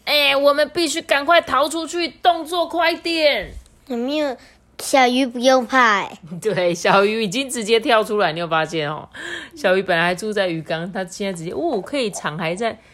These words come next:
Speaker 1: 徜徉在这个积水里面了。
Speaker 2: 嗯。
Speaker 1: 对，当布姆博士跟他的朋友们逃出来的时候啊，农夫哈肯皮破口大骂：“哎，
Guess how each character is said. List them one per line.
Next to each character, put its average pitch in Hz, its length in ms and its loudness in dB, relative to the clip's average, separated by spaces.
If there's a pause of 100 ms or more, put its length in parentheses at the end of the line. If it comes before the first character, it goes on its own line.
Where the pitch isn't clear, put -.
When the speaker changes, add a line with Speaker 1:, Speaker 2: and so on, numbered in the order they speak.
(120)
Speaker 1:
徜 185 220 -4
徉 170 240 -4
在 233 160 -2
这 214 180 -2
个 165 260 -4 (520)
积 214 180 -2
水 160 280 -2
里 147 140 -8
面 156 300 -8
了。 147 80 -10
Speaker 2:
嗯。 - 180 -14
Speaker 1:
对， 196 360 -6 (440)
当 277 220 0
布 294 160 -4
姆 208 160 -4
博 175 240 -2
士 196 180 -8
跟 196 160 -6
他 185 140 -4
的 170 80 -4
朋 160 300 -10
友 185 100 -6
们 127 180 -10
逃 123 240 -12
出 143 200 -10
来 123 120 -8
的 117 120 -12
时 - 160 -12
候 135 80 -10
啊， 120 200 -8 (220)
农 170 340 -6
夫 269 300 -10
哈 233 240 -8
肯 151 260 -10
皮 143 220 -14 (260)
破 202 300 0
口 - 360 -10
大 175 220 -4
骂 170 240 -6
：“哎， - 100 -14